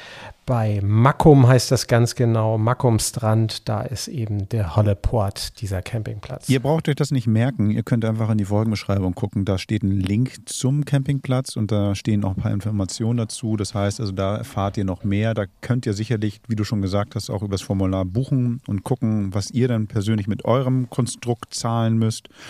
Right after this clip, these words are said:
Speaker 2: Aber, ähm, steht da dann auch drin, wann die geöffnet haben? Ähm, könnte ich jetzt im Winter auch hinfahren oder ist es nur im Sommer?
Speaker 1: Tatsächlich, da,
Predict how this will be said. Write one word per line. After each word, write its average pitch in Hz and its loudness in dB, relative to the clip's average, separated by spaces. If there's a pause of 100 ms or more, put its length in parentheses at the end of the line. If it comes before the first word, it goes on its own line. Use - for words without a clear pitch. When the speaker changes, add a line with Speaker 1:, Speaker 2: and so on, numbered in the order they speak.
(340)
Speaker 2:
Aber, 131 2
ähm, 120 2
steht 160 -2
da 190 2
dann 160 0
auch 143 0
drin, 139 0
wann 131 2
die 120 0
geöffnet 135 -2
haben? 110 0
Ähm, 120 -6 (220)
könnte 151 -2
ich 175 -2
jetzt 170 0
im 131 2
Winter 175 2
auch 165 -2
hinfahren 208 -2
oder 131 0
ist 123 -2
es 127 -6
nur 123 2
im 107 0
Sommer? 127 2
Speaker 1:
Tatsächlich, 202 6
da, - -6